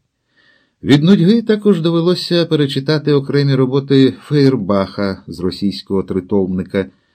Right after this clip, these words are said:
філософію права Гегеля, окремі роботи Маркса, все, що вдалося знайти з тогочасної більш-менш нормальної літератури.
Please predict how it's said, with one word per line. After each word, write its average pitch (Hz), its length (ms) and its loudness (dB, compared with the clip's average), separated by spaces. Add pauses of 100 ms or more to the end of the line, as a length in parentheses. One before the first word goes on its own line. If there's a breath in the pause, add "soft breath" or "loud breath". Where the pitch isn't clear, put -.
(160 soft breath)
філософію 120 680 2
права 98 680 0 (160)
Гегеля, 95 600 0 (520 soft breath)
окремі 113 640 2
роботи 104 420 0
Маркса, 135 720 -4 (280)
все, 123 460 0
що 156 240 -2
вдалося 143 500 0
знайти 127 560 -2
з - 80 -14
тогочасної 131 760 -2
більш-менш 113 800 -4
нормальної 95 680 -2
літератури. 82 720 -10